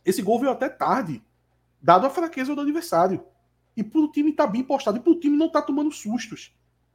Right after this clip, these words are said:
numa quantidade grande. A gente não, o, o, o Brusque não tava jogando melhor que o Náutico, sabe? O Brusque é muito fraco, e a gente tava fazendo um jogo bem superior a um time muito fraco. A, a gente chegou ao gol com o quê?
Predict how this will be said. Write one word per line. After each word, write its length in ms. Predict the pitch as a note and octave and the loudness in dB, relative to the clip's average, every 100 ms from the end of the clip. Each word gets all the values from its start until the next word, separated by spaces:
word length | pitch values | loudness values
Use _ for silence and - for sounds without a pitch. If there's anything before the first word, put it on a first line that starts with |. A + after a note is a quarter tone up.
| - | -6
numa 180 | F#3 A3+ | -4 -2
quantidade 380 | A#3+ A#3 A3 A3 | -6 0 0 0
grande. 440 | F3 G3 G3 - _ _ _ | -2 -2 -4 -8 _ _ _
A 60 | B2+ | -12
gente 200 | D3+ - | -10 -4
não, 80 | C#4+ | -4
o, 520 | D3+ D#3 D3+ D3+ - | -4 -8 -4 -6 -4
o, 240 | D3+ D3+ D3 | -4 -4 -6
o 80 | - | -8
Brusque 360 | C#3 A3 - | -2 -2 0
não 100 | G4 | 0
tava 160 | G4 G3+ | 2 2
jogando 240 | E3+ D#3+ | 2 2
melhor 240 | D#3+ C#3+ C#3 | 2 2 0
que 100 | C#3+ | -2
o 80 | A#2+ | -6
Náutico, 340 | G#2+ - _ _ _ _ _ _ | -6 -10 _ _ _ _ _ _
sabe? 280 | - A#2+ G#3 - | -4 -4 -4 -14
O 80 | C3+ | -12
Brusque 240 | B2+ G#3+ G#3+ | -8 -4 -2
é 60 | |
muito 180 | F#3 - | -2 -4
fraco, 400 | - D#3 E3 - _ _ _ - | 2 4 4 0 _ _ _ -2
e 60 | A3+ | -2
a 20 | |
gente 100 | F3 | 2
tava 120 | A3+ | 0
fazendo 220 | G#3+ F#3+ | 0 -2
um 40 | G3 | 2
jogo 240 | F#3 G3+ | 2 2
bem 320 | E3+ D#3+ C4 | -4 2 2
superior 500 | E4 - D#4+ C#4+ G#3 | 2 0 0 2 2
a 40 | C4 | 2
um 80 | |
time 180 | C4 C4+ | -4 -4
muito 220 | C#4+ D#4 | -2 -4
fraco. 380 | - D#4+ D#3 - _ _ _ _ _ _ - | 2 4 4 0 _ _ _ _ _ _ -4
A, 160 | G3+ - | -4 0
a 140 | F3 | 0
gente 160 | A3+ - | -2 -2
chegou 260 | D4+ A#3 | -4 2
ao 120 | B3+ | 2
gol 200 | F3 A#3+ | 2 -2
com 80 | E4+ | -2
o 40 | E4 | -2
quê? 340 | G3+ E3 | 0 0